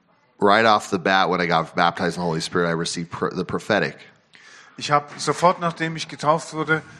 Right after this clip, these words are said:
Speaker 2: von Jesus d-, das Prophetische erhalten.
Speaker 1: But I was really telling people they're gonna go to hell, and I was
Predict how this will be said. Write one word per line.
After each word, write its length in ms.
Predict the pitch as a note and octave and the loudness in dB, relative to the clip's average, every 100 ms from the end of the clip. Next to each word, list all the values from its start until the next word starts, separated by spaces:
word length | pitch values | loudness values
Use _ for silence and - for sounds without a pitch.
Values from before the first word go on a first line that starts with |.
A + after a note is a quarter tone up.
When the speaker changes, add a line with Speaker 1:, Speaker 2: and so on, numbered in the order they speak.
| - | -14
Speaker 2:
von 140 | - | -4
Jesus 380 | C#3 C#3+ D3 C#3+ | 0 0 -2 -8
d-, 120 | C#3+ C#3 | -12 -10
das 200 | C#3+ B2+ | -8 -8
Prophetische 600 | - B2+ C#3+ C3+ C3+ B2 | -12 -6 -4 -2 -2 -2
erhalten. 440 | G#2+ G#2 G2 F#2+ - | -2 -4 -8 -16 -10
Speaker 1:
But 200 | - G#2 | -4 -2
I 160 | - A#2 | 2 4
was 260 | A#2+ G#2+ F#2 | 4 2 -2
really 800 | F2+ A2 B2 A2 G#2+ G2+ G2 F#2 - - - - _ - | 0 2 4 4 2 2 0 -4 -14 -20 -20 -20 _ -6
telling 340 | - G#2+ G#2 | 0 2 0
people 280 | G#2 G2+ G2+ | -2 0 2
they're 140 | F#2+ | 2
gonna 160 | F#2 F#2 | 2 2
go 140 | F2+ | 2
to 80 | F2 | 0
hell, 320 | E2 G2+ G#2 | 0 2 2
and 80 | F2 | 2
I 60 | E2+ | 0
was 340 | E2 - - | -2 -4 -8